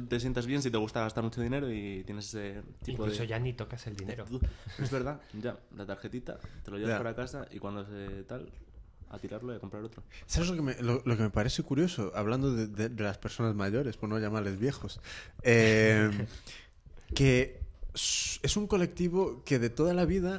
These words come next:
Speaker 3: ha tenido muy, muy presente la, la idea de la calidad, ¿sabes? Eh, mi, mi suegro una vez viene y me, me dio un, un, un, un trípode que el pobre trípode ya no se podía ni sostener.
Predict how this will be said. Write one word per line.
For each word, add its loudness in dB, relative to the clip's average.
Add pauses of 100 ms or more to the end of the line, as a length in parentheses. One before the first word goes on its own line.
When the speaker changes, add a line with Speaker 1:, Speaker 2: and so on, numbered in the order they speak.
Speaker 3:
ha 4
tenido 6
muy, 6
muy 6
presente 2
la, 6
la 4
idea 4
de 2
la -2
calidad, -6 (420)
¿sabes? 0 (540)
Eh, 8 (600)
mi, -2 (200)
mi 2
suegro 4
una 6
vez 6
viene 2
y 0
me, 2
me 2
dio 6
un, 2
un, 2
un, 2
un 2
trípode 2 (1040)
que -4
el -2
pobre -2
trípode -4
ya 2
no 2
se -4
podía -2
ni -2
sostener. -4